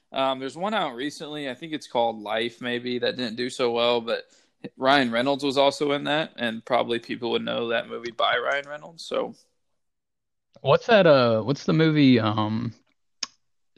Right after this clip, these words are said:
Speaker 2: it's about a ma-, Brokeback Mountain. He was in that one. I think that
Speaker 1: Yeah,
Speaker 2: one was pretty
Speaker 1: uh, uh,
Speaker 2: bad.
Speaker 1: that's widely known for, um, I think it was, like, kind of w-, breaking into the, um,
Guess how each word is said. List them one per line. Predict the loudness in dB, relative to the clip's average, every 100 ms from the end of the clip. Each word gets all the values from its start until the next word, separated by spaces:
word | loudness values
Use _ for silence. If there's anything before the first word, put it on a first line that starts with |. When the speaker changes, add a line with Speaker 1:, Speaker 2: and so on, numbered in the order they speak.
| -14 -6
Speaker 2:
it's | -2
about | 2 4 4
a |
ma-, | 4 2
Brokeback | 2 2 4 0 2
Mountain. | 0 0 -2
He | 2
was | 4 4
in |
that | 2 0
one. | -2
I |
think | -2 2
that |
Speaker 1:
Yeah, | 2
Speaker 2:
one | 2
was | 0
pretty | -2 0
Speaker 1:
uh, |
uh, | -2 0
Speaker 2:
bad. | 2
Speaker 1:
that's | 4 4
widely | 4 4 4 -6
known | -8 -8 -10
for, | -10 -8 -8 -8
um, | -6 -6 -6
I | -8
think | -2
it | -2
was, | -2
like, | -4 -6 -4
kind | -6 -6
of | -6
w-, | -10 -14
breaking | 0 2 2 -2 -4
into | -4 -4 -4 -4
the, | -4 -6 -4
um, | -4 -4 -8